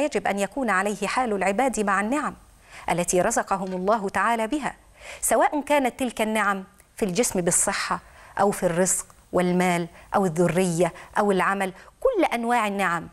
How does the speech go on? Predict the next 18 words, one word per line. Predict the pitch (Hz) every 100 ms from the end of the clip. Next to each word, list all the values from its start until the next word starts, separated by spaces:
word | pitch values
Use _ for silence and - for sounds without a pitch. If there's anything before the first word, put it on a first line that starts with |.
| - -
اللي | 208 214
ربنا | 208 233 320
سبحانه | - 214 - 233 185 185
وتعالى | 175 180 180 170 160 - - 208
ييسرها | 214 220 214 - 349 202 185
للعباد | 180 180 170 170 175 165 - - -
ويفتحها | 196 233 233 - 320 - - 196
لهم | 233 240 180
على | 175 185
العباد | 175 175 226 262
أن | 196 202 196
يحترموا | 190 - - 277 196 185
عطاءات | 175 180 202 175 247 294 254
الله | 202 180 214 311 226
لهم | 262 320 381 - - - -
بأن | 185 - 226 226
يستغلوها | 330 - 233 208 202 202 190 175 160 - - -
ويستثمروها | 208 254 349 - 269 - 247 240 233 190 190 175